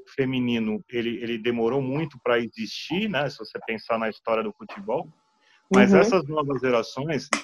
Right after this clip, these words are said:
Speaker 1: tendem a não fazer. Você vê, eu tenho um filho de um ano e meio, eu tenho certeza que ele não vai fazer essa diferenciação entre o que é masculino, o que é feminino, enfim, futebol é futebol, como eu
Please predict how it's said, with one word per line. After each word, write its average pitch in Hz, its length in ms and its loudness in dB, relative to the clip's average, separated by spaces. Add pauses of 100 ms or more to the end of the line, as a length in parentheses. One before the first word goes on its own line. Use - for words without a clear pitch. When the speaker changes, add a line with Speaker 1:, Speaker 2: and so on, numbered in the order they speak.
(120)
Speaker 1:
tendem 143 280 -2
a 156 40 -8
não 170 140 -4
fazer. 127 640 2
Você 101 160 -10
vê, 104 60 -4
eu 107 40 0
tenho 117 200 -4
um - 20 -14
filho 117 260 -4
de 107 100 -10
um 117 120 -2
ano 117 100 0
e 113 60 -2
meio, 113 200 0
eu 127 40 -2
tenho 135 160 -4
certeza 135 500 -2
que 147 80 -2
ele 143 80 0
não 143 140 -2
vai 123 160 4
fazer 117 420 -2 (560)
essa 113 300 -2
diferenciação 113 960 -2
entre 104 160 -8
o - 20 -12
que - 100 -10
é 107 40 -2
masculino, 107 580 -4
o 101 40 -6
que - 100 -10
é 101 60 -4
feminino, 104 680 -4 (340)
enfim, 98 300 -8 (160)
futebol 117 320 -4
é 123 60 0
futebol, 104 500 -2
como 101 160 -8
eu 101 80 -4